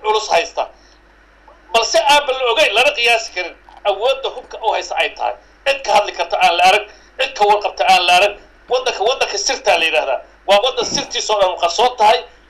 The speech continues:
ay dhulka hoostiisa u taallo. Waxaan kaloo la ogeyn hubkiisu meesha uu yaallo. Nin waddan la og yahay maaha. Marka, ma malayn maayo anigu in ay xag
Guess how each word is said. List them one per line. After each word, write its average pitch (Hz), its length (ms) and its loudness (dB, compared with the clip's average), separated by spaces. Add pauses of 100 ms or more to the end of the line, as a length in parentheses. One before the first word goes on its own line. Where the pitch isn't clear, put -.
ay 196 120 2
dhulka 220 260 -2
hoostiisa 220 280 -2
u 202 140 -6
taallo. 156 300 2 (340)
Waxaan 262 320 2
kaloo 254 280 0
la 240 60 -2
ogeyn 226 280 -2 (280)
hubkiisu 269 440 -2
meesha 220 300 -2
uu 202 120 -12
yaallo. 147 380 -2 (400)
Nin 226 200 -6
waddan 240 240 -2
la 233 140 0
og 208 140 -2
yahay 185 260 0
maaha. 143 280 0 (380)
Marka, - 260 -2 (460)
ma 311 220 0
malayn 247 340 2
maayo 226 300 4
anigu 196 380 0 (340)
in 277 140 0 (140)
ay 214 280 0
xag 269 300 -2